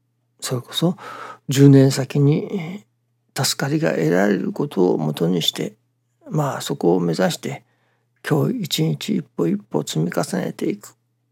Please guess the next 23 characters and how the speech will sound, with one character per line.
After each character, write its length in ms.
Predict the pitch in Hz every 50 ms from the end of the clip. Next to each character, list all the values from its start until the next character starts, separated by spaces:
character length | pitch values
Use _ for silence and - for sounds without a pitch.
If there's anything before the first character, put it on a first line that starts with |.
| _ _ _ _ _ _ _ _
と 140 | - 139 139
い 40 | 143
う 80 | 180
こ 140 | - - -
と 140 | - - -
は 280 | 107 - - - - _ -
な 100 | - -
か 140 | - - -
な 160 | 147 147 147
か 460 | - - 185 220 - - - - - _ _ -
で 160 | 185 147 143 139
き 100 | - 147
る 100 | 139 131
こ 140 | - -
と 120 | - 139 143
で 120 | 151 185
は 180 | 214 160 170 165
あ 40 | 160
り 100 | 147 160
ま 140 | - 143
せ 160 | 147 - - 143
ん 120 | 147 151
ね。 220 | 170 190 202 208